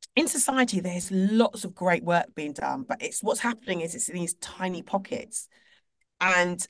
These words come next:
um, someone described it to me as these tiny little pockets, there's loads of little dots on a wall, but they flipped the chart over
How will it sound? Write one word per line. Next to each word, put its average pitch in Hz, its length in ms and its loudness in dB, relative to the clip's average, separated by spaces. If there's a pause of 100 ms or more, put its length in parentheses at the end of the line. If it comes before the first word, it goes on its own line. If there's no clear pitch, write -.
um, 175 320 4
someone 226 300 6
described 196 380 2
it - 40 -8
to 180 80 -8
me 180 80 -4
as 175 80 -6
these 180 140 -4
tiny 277 260 0
little 247 140 -2
pockets, 233 320 -2
there's 175 160 -6
loads 254 260 6
of 240 60 2
little 196 160 0
dots 196 320 0
on 175 60 -6
a 175 40 -2
wall, 185 280 -2
but 170 100 -2
they 190 80 -4
flipped - 240 -4
the 240 80 -8
chart - 340 2
over 151 360 0